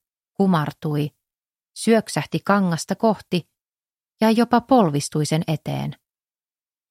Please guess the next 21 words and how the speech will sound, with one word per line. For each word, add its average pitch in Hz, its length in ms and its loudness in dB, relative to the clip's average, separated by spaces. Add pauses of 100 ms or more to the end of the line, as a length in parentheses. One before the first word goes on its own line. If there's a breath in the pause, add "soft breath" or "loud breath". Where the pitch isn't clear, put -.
(360)
Hän 160 140 2
oli 156 180 2
katsonut, 175 560 0
miten 208 360 0
mies 190 320 2
käveli 190 400 2
lattialla, 147 680 -2 (720)
hieroi 180 360 4
naamaansa 160 640 2 (100)
käsillään 160 640 -2 (540)
ja 208 120 4
pani 190 300 0
tupakaksi. - 760 -6 (1040)
Hän 156 220 2
poltti 160 360 0
pikkusikareita 160 1120 -2 (500)
ja 196 100 4
roikotti 175 580 2
niitä 160 240 0
hampaidensa 165 760 -2
välissä, 165 500 -2